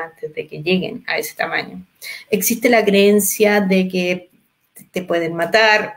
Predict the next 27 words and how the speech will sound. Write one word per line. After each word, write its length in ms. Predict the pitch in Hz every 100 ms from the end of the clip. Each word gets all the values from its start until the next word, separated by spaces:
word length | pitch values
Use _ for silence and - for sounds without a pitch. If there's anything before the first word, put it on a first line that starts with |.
| -
En 160 | 190
general, 640 | 185 190 185 180 185 - - _
estas 300 | 196 190 202
culebras 440 | - 190 185 185 185
tienen 300 | 185 180 180
un 120 | 175
veneno 480 | 165 175 180 185 190 - - - _ _
que, 100 | 190
claro, 320 | 185 180 180
cuando 260 | 185 175 180
muerden, 640 | 196 226 190 180 208 - _ -
van 460 | 185 165 180 185 -
a 100 | 165
matar 320 | 151 151 175
a 60 |
su 180 | 185 -
presa, 400 | - 190 190 -
a 100 | 160
un 100 | 175
lagarto, 460 | 151 165 180 151 147
pero 140 | 147
a 40 | 147
nosotros 480 | 147 - 175 196
a 60 | 202
lo 120 | 160
más 160 | 143 156
nos 160 | 180